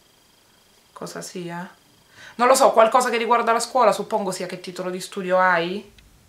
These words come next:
Diploma di istituto d'arte. Poi mi ero iscritta all'università, ho dato dieci materie e l'ho mandata al diavolo. Cavolo, mia mamma adesso mi ha fatta distrarre.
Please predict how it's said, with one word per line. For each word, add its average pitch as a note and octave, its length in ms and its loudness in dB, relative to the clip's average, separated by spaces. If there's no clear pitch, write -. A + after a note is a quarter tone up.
Diploma F#3 440 -2
di E3+ 80 -10
istituto E3+ 400 -14
d'arte. D#3 400 -12
Poi F#3 140 -6
mi F3 60 -8
ero E3 100 -8
iscritta F3+ 320 -14
all'università, F3+ 680 -6
ho E3 40 -6
dato F3 240 -10
dieci F#3 260 -12
materie A#3 600 -12
e E3+ 220 -12
l'ho F3 120 -12
mandata E3+ 320 -12
al E3 80 -12
diavolo. F3 480 -12
Cavolo, F#3 360 -6
mia C#4+ 140 -12
mamma F3 200 -12
adesso F#3 300 -16
mi F#3+ 80 -14
ha G3+ 40 -14
fatta - 300 -20
distrarre. E3+ 760 -18